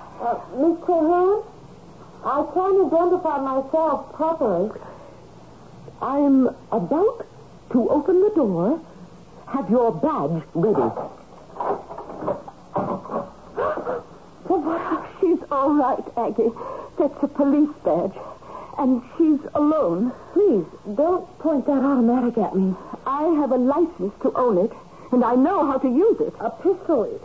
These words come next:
Speaker 2: We find it necessary in this jungle.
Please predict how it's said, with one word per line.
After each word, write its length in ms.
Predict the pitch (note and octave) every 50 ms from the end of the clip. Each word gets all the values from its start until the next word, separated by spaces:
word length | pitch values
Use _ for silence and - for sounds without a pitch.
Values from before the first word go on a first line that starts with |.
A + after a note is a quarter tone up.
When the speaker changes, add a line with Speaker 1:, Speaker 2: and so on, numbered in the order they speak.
| - -
Speaker 2:
We 140 | F3 A3 G#3+
find 300 | G#3+ A#3+ A3 A3+ A3 G3+
it 140 | G#3+ G#3+ -
necessary 800 | G#3 G#3+ C#4+ D4 - - D#3+ - - C#3+ B2+ B2 B2 B2 C#3 C#3 - - - - -
in 160 | D3+ D3+ D3
this 140 | D3+ D3+ D3 - - -
jungle. 400 | F#3 E3+ E3+ D3 - F#2 F#2+ -